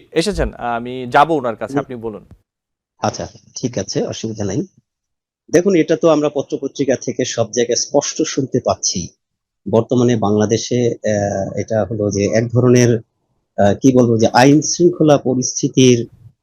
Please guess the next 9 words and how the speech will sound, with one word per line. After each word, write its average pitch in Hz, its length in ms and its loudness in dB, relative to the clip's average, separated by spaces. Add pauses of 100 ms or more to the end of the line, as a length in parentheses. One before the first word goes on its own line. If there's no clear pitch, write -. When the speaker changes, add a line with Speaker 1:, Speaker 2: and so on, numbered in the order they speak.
(160)
Speaker 2:
যে 104 240 -2
স্বাভাবিক 180 760 0 (140)
অবস্থা, 107 720 0
সেটি 160 640 2
আমরা 120 280 2
কিন্তু 110 320 -4
দেখতে 107 340 -4
পাচ্ছি - 340 -4
না। 104 140 -2